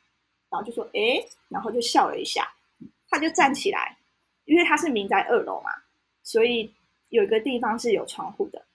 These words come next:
他就直接慢慢的走到那个窗户往下一看，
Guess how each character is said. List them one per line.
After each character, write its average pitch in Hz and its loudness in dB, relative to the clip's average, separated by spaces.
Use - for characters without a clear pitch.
他 - -8
就 320 0
直 247 -6
接 226 0
慢 247 0
慢 240 0
的 196 -2
走 - -8
到 190 -6
那 208 -10
个 190 -6
窗 - -12
户 - -6
往 - -8
下 - 4
一 - -8
看， - -6